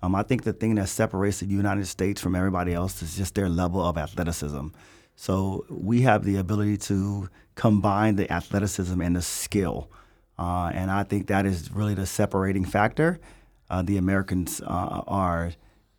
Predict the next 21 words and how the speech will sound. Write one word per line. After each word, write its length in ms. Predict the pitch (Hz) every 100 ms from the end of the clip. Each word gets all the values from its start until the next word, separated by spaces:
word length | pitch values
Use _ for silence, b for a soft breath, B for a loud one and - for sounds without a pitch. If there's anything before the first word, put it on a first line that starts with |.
| _ - -
you 120 | 98
know, 160 | 85
training 720 | 90 - 123 113 104 101 101 101 b b -
and 200 | 92 95
working 240 | 107 107
on 80 | 98
their 120 | 95
skill 400 | 92 - 117 101
level 280 | 98 95 95
for 180 | - 85
so 320 | - - 104
long. 640 | 98 95 95 98 143 165 B B B -
Uh, 120 | 87
and 180 | 95 95
then, 300 | 98 92 92
you 60 | 95
know, 140 | 90
their 160 | 87 92
bodies 360 | 82 92 92 85
are 40 |
just 320 | 76 87 -